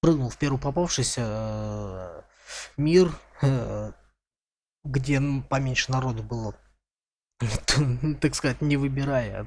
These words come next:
тупо из-за того, что я нас-, начал уже задыхаться. И такой, <laughs> и всё, я думаю, «Не, короче, надо бежать». Так,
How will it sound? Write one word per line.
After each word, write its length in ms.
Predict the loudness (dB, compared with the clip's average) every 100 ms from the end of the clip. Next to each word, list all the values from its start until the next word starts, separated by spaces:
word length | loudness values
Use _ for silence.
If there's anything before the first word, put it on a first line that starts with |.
| -4
тупо 220 | -4 -2
из-за 160 | -2 -2
того, 260 | -2 -2 0
что 220 | 0 2
я 140 | 2
нас-, 280 | 4 2 2 -4
начал 380 | -4 -4 -4 -4
уже 140 | -4
задыхаться. 840 | -4 -4 -4 -4 -4 -4 -6 -10 -12 -12 -12 -6
И 20 |
такой, 180 | -4 -2
<laughs> 1200 | 0 2 2 0 -2 -4 -8 -10 -10 -10 -14 -16
и 160 | -12 -10
всё, 320 | -8 -8 -6
я 60 | -6
думаю, 280 | -6 -6
«Не, 520 | -4 -2 0 0 0 -2
короче, 460 | -4 -4 -4 -4 -6
надо 220 | -6 -8
бежать». 400 | -8 -8 -8 -10 -16 _ -18 -18 -6
Так, 380 | 2 2 2 -4